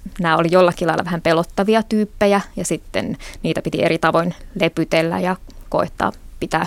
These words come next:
hyvällä mielellä. Että se metsän kunnioitus, mitä entisaikaan tunnettiin, niin se ehkä perustuu vähän semmoiseen pelkoefektiin, että jos me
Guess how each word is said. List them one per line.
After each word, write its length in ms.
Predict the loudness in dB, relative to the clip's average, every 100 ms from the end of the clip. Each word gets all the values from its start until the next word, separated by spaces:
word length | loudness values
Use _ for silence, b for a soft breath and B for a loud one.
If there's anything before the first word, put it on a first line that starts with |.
| 0
hyvällä 280 | 2 2
mielellä. 480 | 2 2 2 2 0 -4 B B B B
Että 140 | B -2
se 200 | 0 0 -2
metsän 460 | 0 0 2 0 2
kunnioitus, 540 | 4 6 4 2 0
mitä 200 | -2 -2
entisaikaan 640 | -2 0 -2 -2 0 -2
tunnettiin, 460 | 0 -2 -2 -4 -4
niin 80 | -2
se 80 | -4
ehkä 180 | -4
perustuu 480 | 0 2 0 -4 -2
vähän 200 | 0 0
semmoiseen 420 | -2 -2 0 0 -4 B B B
pelkoefektiin, 920 | 4 4 2 0 0 -4 -4 -2 0
että 200 | -2 -4
jos 160 | -6 -2
me 160 | -2